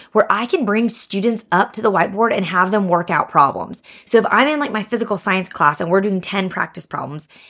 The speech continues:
as students are working on those problems, I'll go ahead and I'll, like, mark off a grid on my board and I'll number it one through ten. And then I'll draw my popsicle sticks with students' names on them. And I'll, like, you know, jot their name down a num-,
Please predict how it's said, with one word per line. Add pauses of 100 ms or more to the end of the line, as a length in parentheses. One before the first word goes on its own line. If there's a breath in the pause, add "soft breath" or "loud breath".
(300 soft breath)
as
students
are
working
on
those
problems, (220 loud breath)
I'll
go
ahead
and
I'll,
like,
mark
off
a
grid
on
my
board
and
I'll
number
it
one
through
ten. (320 loud breath)
And
then
I'll
draw
my
popsicle
sticks
with
students'
names
on
them. (260 loud breath)
And
I'll,
like,
you
know,
jot
their
name
down
a
num-,